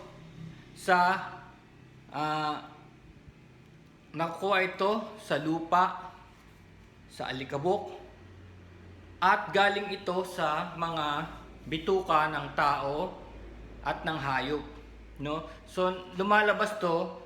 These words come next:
sa bituka ng tao ha-, at hayop sa pamamagitan ng pagdumi, no? So, pag dumi mo yung ha-, tao, hayop sa, sa lupa, so madudurog siya, no? Tas hahalo na siya sa lupa. Yun ang dahilan kung bakit sinasabi ng magulang nyo na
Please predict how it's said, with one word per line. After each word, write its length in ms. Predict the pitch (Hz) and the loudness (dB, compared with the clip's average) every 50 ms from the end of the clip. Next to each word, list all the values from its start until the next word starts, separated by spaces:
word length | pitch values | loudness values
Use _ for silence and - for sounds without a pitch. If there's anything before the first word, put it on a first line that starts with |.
| - | -10
sa 160 | - - 156 156 | -6 -4 -4 -2
bituka 320 | 185 180 180 196 185 190 | -2 -2 -2 0 0 0
ng 160 | 190 185 185 | 0 -2 2
tao 240 | - 190 185 180 180 | 4 4 6 6 6
ha-, 400 | 175 175 175 175 170 - - 165 | 4 2 2 0 0 0 -2 -4
at 80 | 165 - | -4 -2
hayop 400 | 143 160 170 165 151 151 - - | 2 2 2 4 2 0 -4 -4
sa 80 | 165 | -2
pamamagitan 480 | 175 180 180 175 175 175 180 - 170 170 | -2 0 0 -2 -2 -2 -4 -2 -2 -2
ng 240 | 156 156 156 156 - | -2 -4 -2 0 2
pagdumi, 1300 | 151 147 151 156 160 - - - - - - - - - - 127 143 156 175 208 202 170 139 - - - - - - - - - - - _ - | 2 2 2 0 -2 -6 -10 -14 -18 -20 -20 -20 -20 -18 -10 -4 -2 0 0 0 0 -2 -4 -8 -12 -16 -20 -20 -20 -20 -20 -20 -20 -20 _ -6
no? 160 | 151 170 196 202 | -2 0 0 0
So, 160 | 202 - 196 | -2 -2 -4
pag 160 | 190 185 175 | -4 0 0
dumi 160 | 220 226 233 | 2 2 2
mo 120 | 233 233 240 | 2 2 2
yung 160 | 240 240 226 233 | 2 2 0 0
ha-, 160 | 233 - - | -2 0 2
tao, 400 | 233 220 220 220 220 226 208 202 | 4 4 4 4 4 2 2 4
hayop 320 | 208 214 202 196 196 196 | 4 4 4 4 0 -2
sa, 480 | - - 214 196 196 196 196 196 196 - - - - - - - - - - - - _ _ - _ - - - - - _ - - - - | 0 2 4 4 4 4 2 2 0 -2 -6 -10 -14 -16 -20 -20 -20 -20 -20 -20 -20 _ _ -20 _ -20 -20 -20 -20 -20 _ -20 -20 -20 -20
sa 160 | - - - 190 | -10 -2 -2 0
lupa, 640 | 202 233 269 277 - - 175 156 151 170 - - - - - - - | 0 0 -2 -4 -2 -2 0 0 0 0 -2 -4 -10 -14 -18 -20 -18
so 160 | - - 175 165 | -8 -4 -4 -2
madudurog 640 | 170 175 170 175 175 170 180 180 180 180 175 170 - | -2 -2 -2 -2 -2 -2 -2 -2 0 -2 -2 -4 -2
siya, 240 | - 185 180 170 | 0 0 0 0
no? 160 | 160 147 147 143 | 0 -2 -4 -4
Tas 160 | - 151 - 170 | -6 -4 -2 0
hahalo 420 | 160 156 147 165 160 156 156 156 | 0 0 0 0 0 0 0 -2
na 60 | 156 156 | -4 -6
siya 240 | - - - 147 | -6 -6 -6 -4
sa 20 | 131 | -4
lupa. 400 | 127 123 127 - 147 135 - - - - - | -4 -6 -4 -2 -2 -2 -2 -4 -10 -10 -6
Yun 220 | 180 220 254 269 | -2 0 0 2
ang 20 | 220 | 2
dahilan 460 | 202 180 180 170 160 190 196 196 190 | 2 2 4 4 4 4 2 2 0
kung 100 | 196 180 | 0 0
bakit 240 | 180 175 185 190 185 | 0 0 0 0 0
sinasabi 320 | 180 - 180 170 175 175 | 0 0 0 0 0 0
ng 80 | 175 175 | -2 0
magulang 640 | 175 170 160 165 160 165 160 165 160 165 165 160 | 0 0 0 0 -2 -2 0 0 -2 -2 -4 -4
nyo 180 | 160 156 151 147 | -4 -2 -2 -2
na 240 | 147 147 143 143 | -2 -2 -4 -4